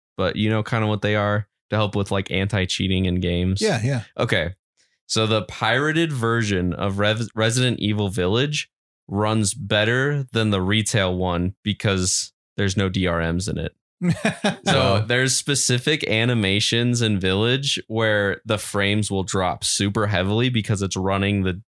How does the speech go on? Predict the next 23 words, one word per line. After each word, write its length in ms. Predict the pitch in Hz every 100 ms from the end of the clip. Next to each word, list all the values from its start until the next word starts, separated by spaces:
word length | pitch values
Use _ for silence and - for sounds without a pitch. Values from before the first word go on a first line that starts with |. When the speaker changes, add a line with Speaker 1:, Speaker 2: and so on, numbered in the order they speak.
| _
Speaker 1:
D 120 | - 101
R 160 | 92 90
M 160 | 90
check, 360 | 92 87 80 - _ - - -
which 180 | 104
is 140 | 113 101
super 480 | - 123 123 104 101
fucking 400 | 101 95 92 92
weird. 300 | 90 87 87
Like, 340 | 90 87 - _ _ _ -
uh, 220 | 92 85
Digital 380 | 78 110 117 117
Foundry, 540 | 101 90 95 107 113 110
which 180 | 104
is 80 | 98
a 60 | 98
good 380 | 92 101 95 98
channel 300 | - 95 98
if 100 | 98
you 80 | 101
wanna 140 | 98
watch, 240 | 90 87 -
like, 160 | 87